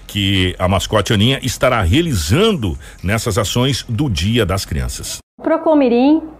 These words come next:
Speaker 2: através da nossa mascote Aninha, ele surgiu, ela nasceu, né, no dia nove de outubro de dois mil e dezenove, de um trabalho que nós já estamos realizando desde dois mil e dezoito junto às crianças em idade escolar,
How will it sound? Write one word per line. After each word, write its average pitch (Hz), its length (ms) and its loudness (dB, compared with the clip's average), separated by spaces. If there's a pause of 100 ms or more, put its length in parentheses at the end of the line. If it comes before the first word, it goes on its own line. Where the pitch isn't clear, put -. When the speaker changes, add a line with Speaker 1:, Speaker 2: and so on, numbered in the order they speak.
Speaker 2:
através 226 380 -2
da 240 60 2
nossa 233 300 0
mascote 214 580 -2
Aninha, 233 460 2
ele 220 160 2
surgiu, 240 640 0
ela 220 180 4
nasceu, 247 680 2
né, 254 220 4
no 262 160 0
dia 226 220 0
nove 220 260 2
de 233 100 0
outubro 240 360 0
de 226 100 0
dois 220 260 2
mil 208 140 2
e 202 40 2
dezenove, 226 680 0 (560)
de 262 60 -2
um 349 80 4
trabalho 302 420 4
que 311 80 -2
nós 294 180 2
já 302 80 4
estamos 285 380 0
realizando 262 760 2
desde 294 320 2
dois 302 220 2
mil 285 140 4
e - 20 0
dezoito 254 500 0
junto 254 400 -2
às 233 220 -2
crianças 254 760 0
em 240 180 0
idade 226 340 2
escolar, 226 460 -2